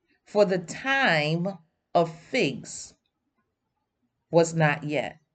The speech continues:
And the Lord Jesus, the Word of God, answered and said unto it, "No man eat fruit of you hereafter forever." And his disciples heard it.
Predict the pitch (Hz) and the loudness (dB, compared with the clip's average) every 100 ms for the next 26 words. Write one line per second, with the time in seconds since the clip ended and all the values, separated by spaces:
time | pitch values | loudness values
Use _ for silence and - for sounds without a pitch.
0 | _ _ _ _ _ 175 170 170 175 196 | _ _ _ _ _ 0 2 2 2 0
1 | 196 170 196 180 175 170 165 170 170 165 | 0 -4 -8 -8 -6 -2 0 0 2 2
2 | 160 165 170 160 156 139 147 139 - 208 | 0 -4 -4 -4 -4 -4 -6 -8 -4 2
3 | 175 139 135 156 156 - 214 131 - - | 4 2 -2 -6 -6 -6 -6 -4 -6 -10
4 | _ _ _ _ - 160 196 247 311 302 | _ _ _ _ -2 2 4 6 6 2
5 | 254 185 151 147 160 - 208 202 - - | 0 0 0 -2 -4 -6 -6 -6 -12 -8
6 | 240 180 170 - _ _ _ _ _ - | -4 -4 -6 -16 _ _ _ _ _ 0
7 | 180 165 160 202 220 151 147 160 - - | 2 2 0 -2 0 0 0 -4 -10 -8
8 | 208 185 - 185 170 - 160 170 170 165 | -2 -2 0 0 -2 -4 -8 -2 2 2
9 | - - - _ _ _ _ _ _ 180 | 2 -10 -14 _ _ _ _ _ _ 0
10 | 180 175 160 160 190 165 151 139 143 92 | 2 0 -4 -2 0 -2 -4 -8 -8 -10
11 | - | -14